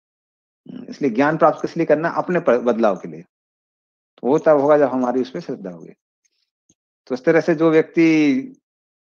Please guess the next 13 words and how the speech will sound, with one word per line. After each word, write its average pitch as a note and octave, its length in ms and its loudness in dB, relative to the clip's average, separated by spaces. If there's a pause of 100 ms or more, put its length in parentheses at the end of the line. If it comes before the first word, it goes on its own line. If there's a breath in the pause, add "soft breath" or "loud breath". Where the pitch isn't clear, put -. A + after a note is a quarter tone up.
जन्म D3 280 -2
कर्म D#3 280 2
को D#3 100 2
भगवान C#3 360 0
को, D3 140 -2 (480)
जन्म C#3 280 -2
कर्म D3 240 0
को D3+ 80 2
जान C#3 180 4
जाता C3 220 2
है B2+ 100 -2
तत्व C3 240 -4
से, E3 160 -6